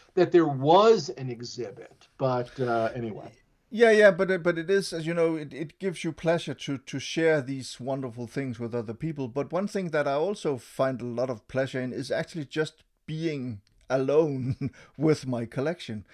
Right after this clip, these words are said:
Speaker 2: Just sitting, enjoying the collection, feeling the tactility of the books and the, the, the, the items and the, the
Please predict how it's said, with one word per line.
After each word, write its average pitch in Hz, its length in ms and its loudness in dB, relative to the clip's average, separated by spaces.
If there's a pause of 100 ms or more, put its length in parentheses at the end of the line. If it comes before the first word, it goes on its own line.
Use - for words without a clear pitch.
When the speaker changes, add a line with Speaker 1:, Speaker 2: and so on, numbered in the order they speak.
(360)
Speaker 2:
Just 175 280 2
sitting, 180 480 2
enjoying 143 640 0
the 113 100 -6
collection, 120 500 -4
feeling 175 540 -2
the 139 100 -4
tactility 147 720 -2
of 120 140 -6
the 127 80 -6
books - 500 -4
and 117 180 -4
the, 120 120 -6 (100)
the, 120 200 -4
the, 113 200 -6
the 117 200 -6
items 117 500 -2
and 113 140 -6
the, 113 120 -8
the 110 360 -8